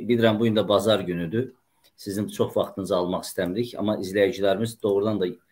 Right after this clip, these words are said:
gerçəkdən sizin, e, fikirlərinizə çox maraq göstərirlər təbii ki.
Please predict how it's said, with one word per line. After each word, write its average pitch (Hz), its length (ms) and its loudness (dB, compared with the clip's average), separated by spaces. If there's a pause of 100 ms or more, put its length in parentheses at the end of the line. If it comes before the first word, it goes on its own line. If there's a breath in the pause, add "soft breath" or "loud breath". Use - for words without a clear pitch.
(300)
gerçəkdən 98 480 0
sizin, 90 460 -6
e, 80 180 -4
fikirlərinizə 82 600 -4
çox - 220 -10
maraq 76 320 -4
göstərirlər 64 680 -14
təbii - 220 -18
ki. - 220 -20